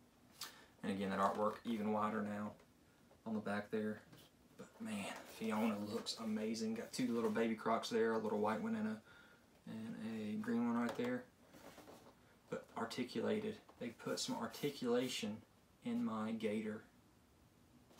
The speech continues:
or croc, whatever you wanna call it. So, awesome. That's my number one right there.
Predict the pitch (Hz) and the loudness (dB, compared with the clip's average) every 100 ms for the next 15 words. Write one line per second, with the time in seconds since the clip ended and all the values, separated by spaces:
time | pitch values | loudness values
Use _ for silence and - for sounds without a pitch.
0 | - - 113 117 107 107 - 113 107 - | -12 -10 -2 0 2 0 -4 -2 -2 -2
1 | 113 - - - - - - - - - | -4 -6 -10 -20 -20 -20 -20 -20 -20 -16
2 | - - - - - - - - - - | -14 -14 -14 -16 -16 -16 -8 -6 -6 -8
3 | - 220 - 202 - - - - - - | 0 2 2 -2 -6 -10 -10 -10 -10 -10
4 | - - 220 107 110 110 104 101 107 | -10 -6 -2 2 4 4 2 2 0